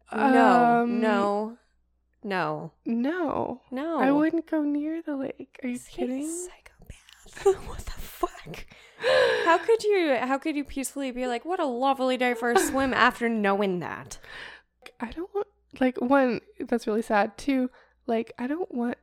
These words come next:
Speaker 2: that to, like, what if it's near you?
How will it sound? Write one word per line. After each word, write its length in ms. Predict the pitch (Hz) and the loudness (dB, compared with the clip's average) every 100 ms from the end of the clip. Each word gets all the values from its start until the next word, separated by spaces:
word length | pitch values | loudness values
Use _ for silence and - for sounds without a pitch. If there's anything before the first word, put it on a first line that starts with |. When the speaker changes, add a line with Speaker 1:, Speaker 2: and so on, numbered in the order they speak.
| _ _ _ _ _ - | _ _ _ _ _ -6
Speaker 2:
that 300 | 240 233 - | -4 -4 -10
to, 120 | - 254 _ | -18 -18 _
like, 200 | 247 - | -8 -6
what 180 | 269 311 | -6 -6
if 220 | 349 - | -6 -8
it's 320 | 311 - - 466 403 | -10 -12 -20 -20 -8
near 340 | 247 254 320 427 392 _ | -6 -4 -4 -6 -8 _
you? 280 | - 277 359 | -2 2 2